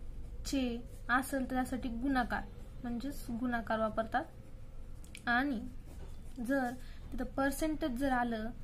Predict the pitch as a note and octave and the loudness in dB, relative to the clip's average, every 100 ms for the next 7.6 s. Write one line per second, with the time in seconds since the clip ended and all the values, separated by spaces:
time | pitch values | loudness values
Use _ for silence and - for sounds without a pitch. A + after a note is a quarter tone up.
0 | - - - - B3+ A#3+ A#3+ A#3 C#4+ - | -6 -6 -6 -4 -2 4 4 4 0 0
1 | C4+ B3 A#3+ D#4 - - - - - C4+ | 2 2 2 0 -4 -8 -8 -8 -2 2
2 | A#3 G#3+ G#3 - - - - D#4+ D#4 A#3+ | 2 2 -2 -4 -6 -8 -2 -2 0 -4
3 | - - - - - C4+ C#4 C#4+ D#4 D4 | -4 -6 -6 -6 -2 2 2 2 2 2
4 | D4+ C#4 G#3+ A3 - - - - C4 C#4 | 2 0 0 0 -2 -4 -4 0 2 4
5 | D4 D4 C4+ B3+ B3+ B3 B3+ - - - | 4 4 2 2 2 2 2 -2 -2 -2
6 | - - - - - A#3 A3 B3 B3+ C#4 | -2 -2 -2 -2 0 2 6 6 6 4
7 | C#4 - B3 A#3 A3+ | 2 2 0 2 0